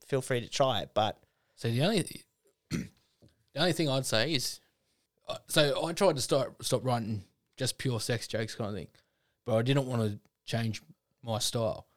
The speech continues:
Speaker 2: So I didn't, I would say, like, you know, try and, try to figure out what your style is, and then if you wanna change, you know, material, like, subjects or whatnot, try and figure out ways to talk in, about that subject in your style still, without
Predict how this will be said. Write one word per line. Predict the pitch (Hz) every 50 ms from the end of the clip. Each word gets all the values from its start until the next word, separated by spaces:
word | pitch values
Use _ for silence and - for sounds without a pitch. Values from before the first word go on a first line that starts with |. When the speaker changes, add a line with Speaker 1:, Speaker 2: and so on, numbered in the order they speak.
| _ _ _ _ _ _ _ _ _ _ _ _ _
Speaker 2:
So | - - 120 113
I |
didn't, | 107 120 131 - 101 120 117 - -
I | 117
would | 131 135 135 127 113
say, | - 123 120 113
like, | 107 98 98 -
you | 110
know, | 107 104 104 101 - _ _ _ _ _ _ -
try | - 139 135
and, | 123 117 - - - - - -
try | - 151 143
to |
figure | - - 127 131
out | 120 101
what | 113 117
your | 107 -
style | - - 135 117 107 107 123
is, | 127 104 98 98
and | 107 110
then | 113 107 104 95 - - _ _ _ _ _ _
if | - 117 104
you | 127 135 123
wanna | 117 110 104 98
change, | - - 123 117 110 104 95 - - - _ _ _ _ _ _ _ _ _ _ _ _ _ _ _ _ _ _ _ -
you | 110 98
know, | 98 95 101 104 - 82 117
material, | 107 98 - - 127 131 127 - 113
like, | 107 104 -
subjects | - 131 139 147 135 127 117 - - -
or | 113 110
whatnot, | 110 - - - - 120 139 - - - _ _ _ _ _ _ -
try | - 131 131
and | 120 -
figure | 131 120 113
out | 110 107 107
ways | 110 110 110 -
to | -
talk | - - 120 107 -
in, | 113 107 98 98 104 - _ _ - 117
about | 117 113 -
that | - 110 -
subject | - 117 113 110 110 98 -
in | 110 107
your | 113 101 95
style | - - - 110 110 110 104
still, | - - - - 67 76 - - _ _ _ _ _ _ _ _ _
without | - 104 113 110 104 98